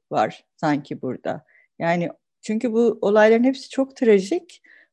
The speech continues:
Fakat o trajediden kendisini uzak tutarak, e, yani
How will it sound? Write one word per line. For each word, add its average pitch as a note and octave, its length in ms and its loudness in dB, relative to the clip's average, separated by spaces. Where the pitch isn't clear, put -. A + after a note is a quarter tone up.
Fakat - 280 -2
o B3 120 2
trajediden B3 720 2
kendisini B3+ 800 -2
uzak B3+ 400 2
tutarak, - 580 2
e, F3 40 -4
yani F#3+ 380 -2